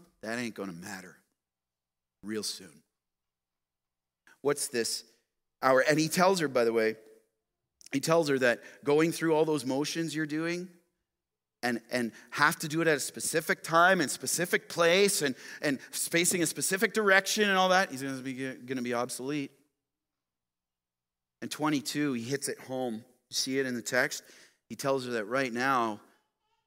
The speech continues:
that she and all Samaritans are worshiping a God they don't truly know.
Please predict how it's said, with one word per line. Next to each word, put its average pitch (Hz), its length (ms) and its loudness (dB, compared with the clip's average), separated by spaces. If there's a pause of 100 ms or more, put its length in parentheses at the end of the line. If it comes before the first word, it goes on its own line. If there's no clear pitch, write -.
(380)
that 113 100 -6
she 147 320 0
and 117 120 -2
all 127 120 -4
Samaritans 120 640 -6
are 98 100 -8
worshiping 113 540 -8
a 95 40 -10
God 101 320 -8
they 90 80 -12
don't 95 320 -14
truly 90 400 -18
know. 85 280 -20